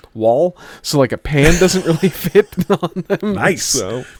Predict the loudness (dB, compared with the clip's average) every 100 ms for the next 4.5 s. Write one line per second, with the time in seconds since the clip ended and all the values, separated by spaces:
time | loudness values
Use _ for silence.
0 | -4 0 2 0 -2 -2 2 2 2 2
1 | 0 0 -2 -4 -4 -6 -6 -8 -12 -10
2 | -12 -12 -10 -10 -10 -12 -10 -8 -10 -2
3 | 0 0 0 -4 -6 -6 -8 -6 -10 -8
4 | -6 -4 -4 -6 -10